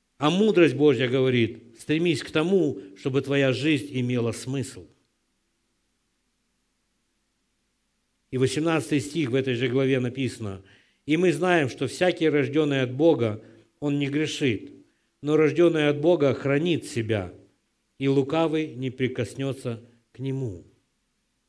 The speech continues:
Понимаете? Если ты не получаешь то, что ты просишь от Бога, то либо дьявол это украл,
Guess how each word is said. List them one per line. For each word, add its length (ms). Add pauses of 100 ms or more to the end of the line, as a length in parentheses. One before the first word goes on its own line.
(680)
Понимаете? 600
Если 240
ты 220
не 140
получаешь 540
то, 120
что 140
ты 140
просишь 380
от 160
Бога, 460 (880)
то 420 (400)
либо 300
дьявол 480
это 200
украл, 520